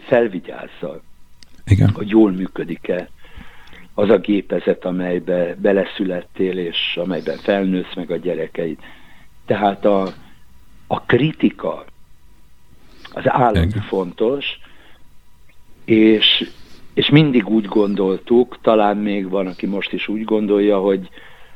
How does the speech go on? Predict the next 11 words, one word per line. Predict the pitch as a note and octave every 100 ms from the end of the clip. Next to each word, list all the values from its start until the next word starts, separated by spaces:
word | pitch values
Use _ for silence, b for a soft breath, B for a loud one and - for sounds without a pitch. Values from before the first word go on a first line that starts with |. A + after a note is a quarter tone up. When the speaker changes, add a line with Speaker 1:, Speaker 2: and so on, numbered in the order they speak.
| b b b - - - -
Speaker 1:
hogy | G#2+ A2+
ahol | B2+ A#2 A#2
ez | A#2+ A#2+
a |
lehetőség | G#2+ G2+ G2+ - G2+ - F#2
megszűnik, | G2 F#2 - G#2+ G2 A2 D3 - -
ott | G2 -
a |
nyugati | G#2+ A#2+ G#2+ F#2+ -
kultúra | - G#2 G2+ - G2+ G#2 G2+
megroppan. | G#2 F2+ F2 F2 - - D#2+ - D#2+